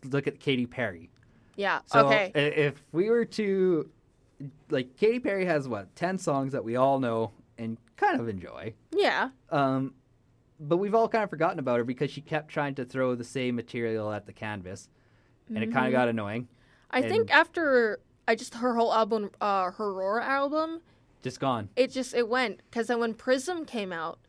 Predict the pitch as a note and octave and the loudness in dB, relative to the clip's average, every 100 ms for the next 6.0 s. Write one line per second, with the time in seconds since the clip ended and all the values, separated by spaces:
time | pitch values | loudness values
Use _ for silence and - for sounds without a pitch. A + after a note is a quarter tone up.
0 | _ G3 G#3 G#3 A3+ C4 - E3+ C3+ G2 | _ -2 2 6 6 4 -2 -8 -6 -6
1 | - - G3+ G3 F3 - G3+ F3+ E3 - | -10 -12 -10 -8 -8 -6 -6 -6 -8 -12
2 | - - - _ - G#3+ G#3 G3 G#3 - | -20 -20 -20 _ -4 -2 -2 -4 -12 -16
3 | - - _ _ - - D#4 E4 D4 D4 | -18 -18 _ _ -20 -16 -12 -8 -6 -6
4 | C#4 B3 A#3 G#3+ G#3+ G3 F3 D#3 C4+ F4 | -6 -4 -4 -4 -4 -4 0 4 6 6
5 | F#4 G4 F#4 B3 G3+ A3+ D4 G#4 A4 F#4+ | 4 4 2 -2 -2 2 4 4 2 0